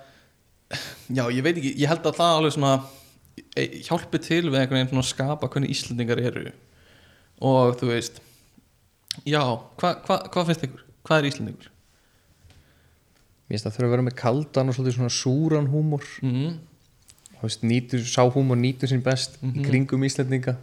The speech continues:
Speaker 2: en
Speaker 1: Já.
Speaker 2: hann á það til að skilist, þú veist, að, hérna, þýðast ekki alveg jafn vel yfir önnur tungumál og
Speaker 1: Mhm.
Speaker 2: til annars fólks, sko.
Speaker 1: Ok.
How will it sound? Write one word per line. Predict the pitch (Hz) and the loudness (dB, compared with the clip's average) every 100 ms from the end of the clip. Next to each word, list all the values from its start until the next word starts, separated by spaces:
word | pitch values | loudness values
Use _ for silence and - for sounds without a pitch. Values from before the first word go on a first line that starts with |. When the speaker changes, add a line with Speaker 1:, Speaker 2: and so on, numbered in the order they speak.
| - | -4
Speaker 2:
en | 107 107 | 0 2
Speaker 1:
Já. | 104 147 - - _ | 0 -4 -12 -20 _
Speaker 2:
hann | 101 101 | -2 2
á | |
það | 107 110 | 2 2
til | 127 | -2
að | 127 | -2
skilist, | - 123 123 - | 0 -2 -2 -6
þú | |
veist, | 120 - - | -8 -8 -6
að, | - 123 | -2 0
hérna, | 127 127 110 | -2 -2 -2
þýðast | 127 123 123 | 2 2 0
ekki | 123 | 0
alveg | 123 131 | 2 4
jafn | 127 | 2
vel | 135 135 | 2 2
yfir | 131 131 | 2 2
önnur | 127 | 0
tungumál | 139 131 127 131 127 | -2 0 2 2 2
og | 127 - | -2 -4
Speaker 1:
Mhm. | 131 135 139 131 | -6 -4 -2 0
Speaker 2:
til | 123 | 2
annars | 123 127 | 2 0
fólks, | - 139 - | -2 -4 -6
sko. | - 165 139 | -8 -8 -6
Speaker 1:
Ok. | 123 | -4